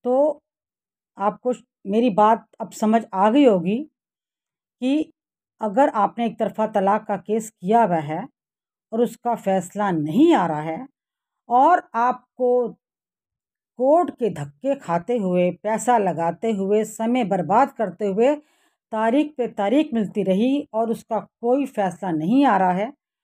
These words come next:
तो अब आपको बहुत ज़्यादा भी सात साल इंतज़ार करना पड़ेगा। क्योंकि मान तो सालों साल, पहले तो सालों साल निकल जाते थे और कोई गारंटी नहीं होती थी कि उस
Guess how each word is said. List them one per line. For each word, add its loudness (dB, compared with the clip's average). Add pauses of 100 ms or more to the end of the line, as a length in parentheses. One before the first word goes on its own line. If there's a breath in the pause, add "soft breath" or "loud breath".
(460)
तो -2 (100)
अब 6
आपको 2 (180)
बहुत 2
ज़्यादा 4
भी -6 (1000)
सात 2
साल 4
इंतज़ार 2 (380)
करना -2
पड़ेगा। 2 (1160)
क्योंकि -2
मान 2
तो 2
सालों 4
साल, 2
पहले 0
तो -2
सालों 4
साल 2
निकल 4
जाते 4
थे -2
और 4
कोई -2
गारंटी 4
नहीं 4
होती 4
थी 2
कि 0
उस -6